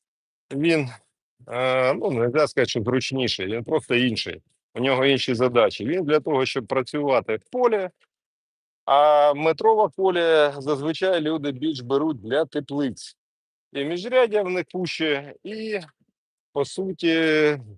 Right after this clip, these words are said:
він низенький, дуже добре працює під стінкою теплиці. Далі, булатики такі ми вже з вами бачили, і погнали ось шифенги. Наприклад, самий бюджетний ремінний трактор на двадцять чотири коника з трикочковою навіскою, примусовою гідравлікою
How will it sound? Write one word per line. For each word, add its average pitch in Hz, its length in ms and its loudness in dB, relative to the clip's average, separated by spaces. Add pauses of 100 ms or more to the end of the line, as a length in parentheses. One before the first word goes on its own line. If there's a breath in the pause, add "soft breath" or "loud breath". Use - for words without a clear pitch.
(160)
він 135 320 -4
низенький, 165 800 0 (600)
дуже 147 380 -2
добре 143 640 0 (120)
працює 135 720 -2 (140)
під 143 240 -2 (920)
стінкою 135 580 0
теплиці. 107 680 -4 (1040)
Далі, 175 360 2
булатики 156 640 2
такі 151 300 -2
ми 147 140 0
вже 135 140 0
з 127 60 -4
вами 165 260 0
бачили, 208 580 2
і 226 100 0
погнали 190 500 0
ось 147 180 0
шифенги. 123 640 -4
Наприклад, 170 480 -4
самий 220 300 -2
бюджетний 165 800 -2
ремінний 143 560 -4
трактор 123 380 -2
на 123 120 -4
двадцять 123 380 -2
чотири 123 300 -4
коника 107 420 -6
з - 40 -20
трикочковою 117 720 -6
навіскою, 214 600 0
примусовою 170 600 -2
гідравлікою 135 720 -2